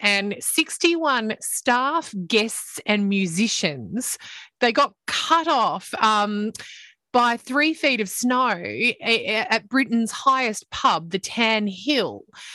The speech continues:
Uh, and basically they were snowed in for three days.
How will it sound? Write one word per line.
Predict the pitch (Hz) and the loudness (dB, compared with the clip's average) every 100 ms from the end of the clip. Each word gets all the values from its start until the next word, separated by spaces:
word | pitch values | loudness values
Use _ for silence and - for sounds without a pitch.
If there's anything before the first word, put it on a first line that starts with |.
| - - | -18 0
Uh, | 233 240 240 240 | 2 4 2 0
and | 240 | 0
basically | 240 254 254 285 - 254 | 0 0 -2 -4 0 0
they | 226 233 | 2 2
were | 226 226 226 220 190 | 2 2 2 0 -2
snowed | - 269 269 277 247 | -4 0 2 2 0
in | 202 196 | -2 -2
for | - | -4
three | 214 - 262 277 277 | -6 -2 0 2 2
days. | 220 170 147 156 196 294 - - | 2 2 0 -2 0 -2 -4 -14